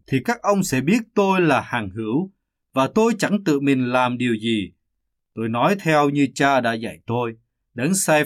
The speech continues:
phái tôi ở cùng tôi. Ngài không để tôi đơn độc, vì tôi luôn làm những điều vui lòng Ngài." Khi Chúa Giêsu nói những điều này, thì có nhiều người tin Ngài.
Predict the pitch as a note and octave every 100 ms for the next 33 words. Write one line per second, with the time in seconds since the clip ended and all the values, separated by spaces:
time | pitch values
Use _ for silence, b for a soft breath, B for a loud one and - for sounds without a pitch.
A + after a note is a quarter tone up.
0 | - C#3 C#3+ E3+ E3 D#3 C3 _ - G#2+
1 | - A#2 F#2 - A2+ A2+ A2 _ _ _
2 | _ _ C#3+ C#3+ C3+ - G#3 G#3+ C#3+ C3
3 | F#3+ F#3+ F#3+ G3+ G3+ G3 F#3+ C#3+ - _
4 | _ _ A2 D3+ C#3+ F3+ G3+ A3 A3 F3+
5 | C#3+ B2+ D#3+ E3+ D#3 B2+ C3+ G3 G3 D3
6 | A2+ A2+ A2 G2 E2 _ _ _ _ _
7 | - C#3 A#2+ C3 D#3 F3 - C#3 B2 A2+
8 | D#3 C3+ A#2 G#2+ G2+ G#2 D#2+ _ _ _
9 | _ A#2 C#3 F#3 G#3 E3 C3+ B2+ B2 A2
10 | A2+ D3+ D3 B2+ G#2+ F2